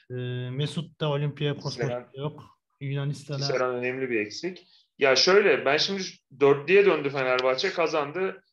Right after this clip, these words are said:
Speaker 2: Tabii ki bizim medyamız, sosyal medyada da hemen şey denmeye başladı. İşte Ali Koç helal olsun. E, yumruğu masaya vurdu, dörtlüye döndü. İşte İrfan'ı Mesut'u oynat dedi, takım kazandı.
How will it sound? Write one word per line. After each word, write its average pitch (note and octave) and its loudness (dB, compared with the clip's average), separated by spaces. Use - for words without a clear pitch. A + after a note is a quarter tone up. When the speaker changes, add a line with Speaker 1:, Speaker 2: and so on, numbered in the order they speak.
Speaker 2:
Tabii C#3+ 0
ki C#3 -2
bizim C#3+ -4
medyamız, C3 0
sosyal C3 0
medyada A2 -2
da D3 -2
hemen C#3 -4
şey C#3+ 0
denmeye C3 -2
başladı. G2+ -6
İşte - -2
Ali A#2+ 0
Koç B2+ 0
helal A#2+ 2
olsun. A2+ -8
E, A2 0
yumruğu A#2 -4
masaya A#2+ 2
vurdu, B2 -4
dörtlüye A#2+ 0
döndü. A2 -4
İşte A2 -6
İrfan'ı A#2 -6
Mesut'u A#2 -6
oynat A2 -6
dedi, A#2+ -6
takım A#2+ -4
kazandı. A2+ -4